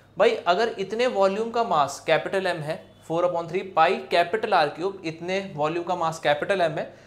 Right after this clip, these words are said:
तो four upon three पाई स्मॉल आर क्यूब, यानी कि ये स्मॉल आर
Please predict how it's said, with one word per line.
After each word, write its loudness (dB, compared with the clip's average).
तो -2
four -2
upon -2
three -6
पाई 2
स्मॉल 0
आर 2
क्यूब, -8
यानी -4
कि -12
ये -6
स्मॉल 0
आर 2